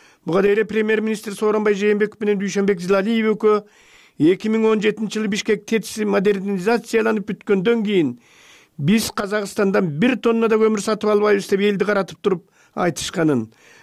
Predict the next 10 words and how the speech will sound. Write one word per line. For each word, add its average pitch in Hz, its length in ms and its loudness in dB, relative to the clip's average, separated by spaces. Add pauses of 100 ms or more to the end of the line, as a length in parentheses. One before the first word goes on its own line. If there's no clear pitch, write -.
(100)
быйыл 196 240 4
болсо 214 260 2
ушул 208 240 0
айткандарын 202 560 0
унутуп 196 380 0
салып, 208 320 -2 (520)
ушул 214 360 0
жылдын 202 300 2
онунчу 202 440 0
майында 196 540 0